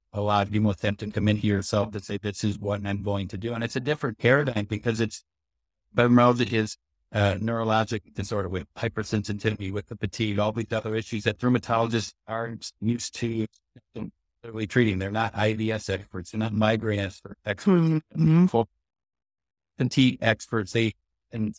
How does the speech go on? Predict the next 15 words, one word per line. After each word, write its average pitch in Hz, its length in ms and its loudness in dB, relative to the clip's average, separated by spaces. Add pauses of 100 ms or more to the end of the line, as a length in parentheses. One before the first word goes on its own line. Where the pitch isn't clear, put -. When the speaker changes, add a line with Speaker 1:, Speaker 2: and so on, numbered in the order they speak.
(120)
Speaker 1:
not 127 180 2
Speaker 2:
Yeah. 180 120 12
Speaker 1:
saying 120 200 0
they're 117 100 2
not 113 260 0
necessarily 110 360 0
going 127 300 6
to, 127 100 2
and 113 80 4
that's 117 180 0
for 110 300 2 (360)
a 120 40 -4
very 120 160 8
good 110 260 4
internist, 110 560 4